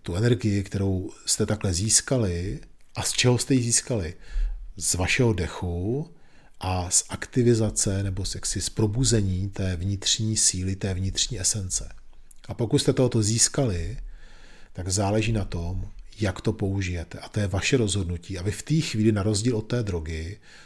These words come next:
jste plně převědomí, jste jaksi, máte to všechno plně pod kontrolou,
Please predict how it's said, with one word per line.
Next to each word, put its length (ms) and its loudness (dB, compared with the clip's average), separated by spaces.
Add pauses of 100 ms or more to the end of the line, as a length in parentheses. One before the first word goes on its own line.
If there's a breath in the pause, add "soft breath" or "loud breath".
jste 220 0
plně 340 4
převědomí, 920 0 (560 loud breath)
jste 380 2
jaksi, 580 0
máte 300 -4
to 100 -2
všechno 340 0
plně 300 4
pod 200 -2
kontrolou, 800 -6